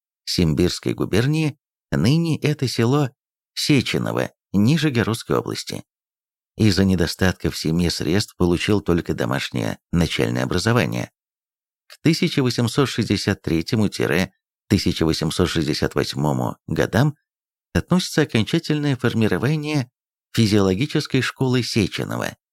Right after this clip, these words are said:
Наиболее существенные результаты его исследований опубликованы в работе "Физиология нервной системы". Основатель физиологии труда и множество других разделов медицины и биологии.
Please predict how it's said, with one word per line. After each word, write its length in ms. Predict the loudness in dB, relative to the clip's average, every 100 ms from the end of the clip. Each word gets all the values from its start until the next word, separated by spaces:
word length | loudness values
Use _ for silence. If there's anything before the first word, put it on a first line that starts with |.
| _ _ _ _ _
Наиболее 640 | 2 4 4 4 4 4 0
существенные 760 | -4 -4 0 0 0 -2 -2
результаты 640 | -2 -4 -4 0 0 0
его 260 | -2 -2 -2
исследований 720 | -4 -2 0 2 2 0 -2 _ _ _ 0
опубликованы 840 | 0 2 0 -2 0 2 2 2
в 60 |
работе 420 | 0 -2 -2 0 0
"Физиология 840 | 0 0 -2 0 -2 -2 0 0
нервной 500 | 0 -2 -2 -2 -4
системы". 640 | -4 -6 -6 -4 -2 -4 -6 _ _ _ _ _ _ _ _
Основатель 600 | -2 0 2 2 2 0
физиологии 640 | 0 -2 0 0 0 0 -2
труда 440 | -2 -4 0 -2
и 200 | 0 -2
множество 480 | 0 0 -2 -2 -2
других 440 | 0 0 0 -2
разделов 520 | -2 -2 0 0 0
медицины 640 | -2 -2 -2 -2 0 0 -2
и 160 | -2
биологии. 720 | 0 0 2 0 0 -4 -8